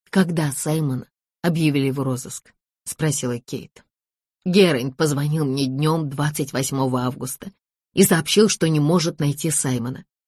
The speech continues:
Затем я позвонила в полицию, мне сказали, что первые сутки пропавшим без вести считать нельзя, поэтому официальное объявление сделали утром двадцать девятого. Я нашла тело Саймона днём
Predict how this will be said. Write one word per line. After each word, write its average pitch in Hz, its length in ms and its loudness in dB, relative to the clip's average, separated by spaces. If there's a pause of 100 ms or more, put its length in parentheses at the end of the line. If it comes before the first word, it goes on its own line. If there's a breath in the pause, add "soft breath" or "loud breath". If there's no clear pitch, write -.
(340)
Затем 190 420 4
я 127 140 0
позвонила 139 480 0
в - 80 -20
полицию, 151 480 2
мне 165 220 2
сказали, 165 420 -2
что 170 220 -2
первые 151 400 2
сутки 202 380 0
пропавшим 160 680 0
без 175 220 4
вести 139 340 -4
считать 151 500 -4
нельзя, 151 400 -2 (520)
поэтому 196 380 4
официальное 143 640 0
объявление 170 600 4
сделали 139 420 2
утром 165 440 0
двадцать 143 420 -2
девятого. 131 560 -4 (800)
Я 180 240 6
нашла 135 400 -2
тело 131 420 -2
Саймона 143 640 -4 (200)
днём 147 460 -2